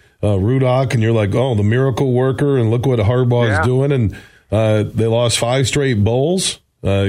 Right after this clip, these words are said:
Speaker 1: 'cause the, the Orange Bowl counted as a college football playoff, uh, last year. But, you know, he took care of the demons. You know, he beat Michigan State this year, beat Ohio State last year, then won at,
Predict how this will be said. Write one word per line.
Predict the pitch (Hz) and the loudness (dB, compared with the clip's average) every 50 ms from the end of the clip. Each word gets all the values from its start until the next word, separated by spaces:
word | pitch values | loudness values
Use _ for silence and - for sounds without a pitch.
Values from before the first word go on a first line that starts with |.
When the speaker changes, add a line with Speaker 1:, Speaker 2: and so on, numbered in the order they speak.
| 95 98 | -2 -2
Speaker 1:
'cause | - 117 101 | -2 -2 -2
the, | 104 110 113 | -2 -2 -2
the | 110 104 | -2 -2
Orange | 107 117 123 127 123 101 | 0 0 0 0 0 0
Bowl | 95 120 117 110 101 | 0 0 0 0 0
counted | - 123 117 117 117 113 110 | 0 0 0 0 0 0 0
as | 110 104 92 90 | 0 -2 -2 -2
a | |
college | - 127 123 117 110 101 | 0 0 0 0 0 -2
football | 123 120 110 113 110 107 | -2 -2 0 0 -2 0
playoff, | - 131 127 120 120 117 113 110 104 - - - _ _ _ _ _ _ _ _ _ _ _ _ _ - - | 0 0 0 0 0 0 -2 -2 -4 -8 -18 -20 _ _ _ _ _ _ _ _ _ _ _ _ _ -6 -4
uh, | 127 123 113 | -2 -2 0
last | 113 117 123 131 135 131 131 - | 0 0 0 0 0 -2 0 0
year. | 151 151 | 0 0
But, | 147 139 135 123 | 0 0 -2 0
you | 131 135 | -2 0
know, | 139 131 | 0 0
he | 127 127 | 0 -2
took | 110 - 190 185 - | -2 -2 -4 -4 -2
care | 160 170 165 170 | -2 0 0 0
of | 160 139 | 0 0
the | 123 117 | 0 -2
demons. | 101 90 135 151 156 147 131 110 104 104 101 - - | 0 0 0 0 0 0 0 0 0 -2 -2 -2 -2
You | 101 113 | -2 0
know, | 113 | 0
he | 113 113 | 0 0
beat | 104 127 139 135 | 0 -2 0 0
Michigan | 131 135 - 139 127 127 131 117 | -2 -2 0 -2 -2 0 -2 -2
State | - - - 135 135 135 135 - - _ - | -2 -4 -2 -2 -2 -2 -4 -6 -12 _ -4
this | 131 131 127 - | -4 -2 -2 0
year, | 135 135 135 135 135 127 - - - - _ _ _ _ - | 0 0 0 0 0 -2 -4 -8 -16 -20 _ _ _ _ -6
beat | 123 135 135 | -4 -2 0
Ohio | 131 127 131 127 131 131 | 0 0 0 0 0 0
State | 123 - - 143 131 131 123 | -2 -2 -2 -2 -2 0 0
last | 117 120 123 123 110 - | 0 0 0 0 0 0
year, | 139 135 | -2 0
then | 131 123 113 98 92 - - | 0 0 -2 -2 -4 -6 -6
won | 95 95 110 127 143 143 | -4 -2 -2 0 -2 -2
at, | 139 139 131 - - | -2 -4 -4 -8 -14